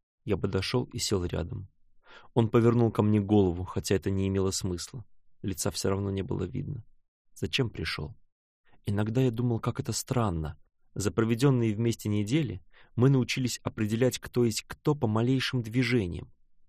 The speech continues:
как будто нет на нас одинаковых костюмов,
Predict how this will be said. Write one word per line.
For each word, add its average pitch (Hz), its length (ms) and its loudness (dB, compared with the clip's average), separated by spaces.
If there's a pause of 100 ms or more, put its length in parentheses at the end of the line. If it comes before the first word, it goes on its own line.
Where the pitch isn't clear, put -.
как 104 180 -4
будто 107 300 -4
нет 120 380 0
на 104 80 -4
нас 101 260 -4
одинаковых 107 640 -4
костюмов, - 680 -6